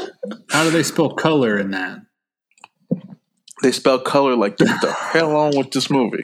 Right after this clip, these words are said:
Speaker 2: God."
Speaker 1: I really want you to write the whole of Europe. I really do. And I want, I want you to, I want to put, put
Speaker 2: I'm
Speaker 1: our
Speaker 2: not mad at
Speaker 1: letterhead
Speaker 2: Europe.
Speaker 1: on it.
Speaker 2: I'm not
Speaker 1: Put our
Speaker 2: mad at
Speaker 1: letterhead
Speaker 2: Europe.
Speaker 1: on, no, I know you're not mad at Europe, but you gotta, you gotta do some sleuthing. You know what I mean? You gotta figure out, okay, which one of you,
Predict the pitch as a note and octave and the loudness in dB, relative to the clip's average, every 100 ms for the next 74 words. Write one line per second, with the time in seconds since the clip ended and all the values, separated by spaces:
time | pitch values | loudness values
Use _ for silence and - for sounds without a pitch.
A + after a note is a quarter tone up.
0 | - B2 - - F#3 F3 D3 D3+ F#3 G3 | -2 -2 -2 -6 -10 -6 0 2 4 4
1 | F3+ E3 D#3 E3+ D#3 C3+ C3+ C3 C3+ G#2+ | 4 2 0 2 2 2 2 0 -4 0
2 | C3 B2+ A#2 A2 G#2+ G2+ G2+ - _ _ | 0 2 0 0 0 -4 -6 -14 _ _
3 | _ _ - B2+ C3 B2+ B2 B2 A#2 G#2 | _ _ -4 0 2 2 2 2 2 0
4 | - _ _ _ A#2+ A#2 A#2+ B2 B2 B2+ | -6 _ _ _ -2 2 2 2 2 2
5 | C3 C3 D3 B2+ B2 B2 B2+ C3 C#3+ C#3+ | 2 2 2 4 4 2 2 2 2 0
6 | C3 - F3 F3 D#3 D#3 D#3 D#3 D#3 D3+ | 0 2 2 0 -2 2 4 4 2 2
7 | D#3 - B2 C#3+ C3+ A2+ A2+ - _ - | 2 2 2 2 2 2 -2 -6 _ -20
8 | _ _ - B2+ C#3+ D3+ E3 D#3 D#3+ D#3+ | _ _ -4 -2 2 2 4 2 2 2
9 | D3+ C3+ - C3 E3 F#3+ F#3+ G#3+ G3+ D#3+ | 2 2 2 0 2 2 4 2 2 2
10 | B2+ C3 D#3 F#3+ E3 C3+ B2+ C3+ D3 C#3+ | 2 2 2 2 2 2 2 2 2 0
11 | C#3+ D3+ D#3 D3+ D#3 D#3+ D3+ D3+ E3 - | 2 2 2 2 2 0 0 2 0 0
12 | D3 - D3 A3 C4 - G#2 - B2 A#2+ | -2 2 4 4 4 0 -4 -2 2 4
13 | A#2 A#2+ C#3 E3+ D3+ C#3+ C3+ E3+ D3+ D#3 | 4 4 4 4 2 2 2 2 4 4
14 | G3 D#3 D3 F3+ C#3+ C#3+ D#3 E3+ E3+ E3 | 2 2 0 0 2 2 0 0 0 2
15 | D#3+ E3 E3 E3+ | 2 2 2 0